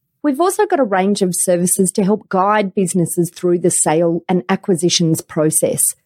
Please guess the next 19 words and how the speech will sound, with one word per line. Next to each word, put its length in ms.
We 120
work 320
with 160
clients 400
both 300
big 320
and 240
small 540
and 120
have 220
different 360
types 340
of 140
services 680
depending 520
on 160
size 560
and 180
complexity. 720